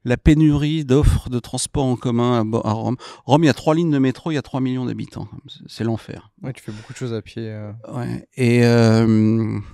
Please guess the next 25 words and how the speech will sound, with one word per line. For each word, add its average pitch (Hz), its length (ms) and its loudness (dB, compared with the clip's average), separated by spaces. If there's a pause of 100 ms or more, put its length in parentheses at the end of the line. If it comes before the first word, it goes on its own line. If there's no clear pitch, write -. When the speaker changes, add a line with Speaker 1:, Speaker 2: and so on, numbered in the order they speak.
(960)
Speaker 1:
et 131 160 4
on 131 80 4
s'est - 140 0
dit, 143 140 -4
putain, - 360 4
il, 143 80 0
il 113 720 -6
y 113 80 -6
a - 60 -2
pas 127 100 -2
de - 80 -2
transport - 380 2
en 117 80 -2
commun 123 300 -8
dans 120 100 -8
cette 110 260 -12
ville. 120 340 -6
Euh, 110 160 -4 (680)
on 117 140 -2
va 117 180 0
arriver 117 420 0
avec 110 160 -2
City - 300 -14
Scoot, - 400 -14
euh, 110 340 -12